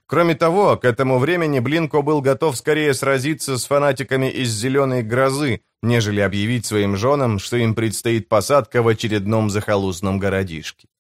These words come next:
Определенно, пришла пора пересмотреть свои планы.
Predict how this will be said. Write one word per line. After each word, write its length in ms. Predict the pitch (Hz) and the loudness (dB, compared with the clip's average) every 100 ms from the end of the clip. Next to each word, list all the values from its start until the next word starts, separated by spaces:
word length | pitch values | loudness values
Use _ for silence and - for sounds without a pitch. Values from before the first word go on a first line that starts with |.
| _ _ _ _ - | _ _ _ _ -4
Определенно, 960 | 180 202 190 220 226 196 117 95 82 78 | 0 2 2 2 2 2 0 0 -4 -2
пришла 440 | 127 123 160 175 | -2 -2 0 2
пора 260 | 160 170 156 | 2 2 2
пересмотреть 720 | 160 143 156 147 156 165 117 | 0 -4 0 -2 0 -4 -4
свои 240 | 95 90 | -4 -6
планы. 520 | 85 87 80 80 80 | -6 -6 -6 -8 -14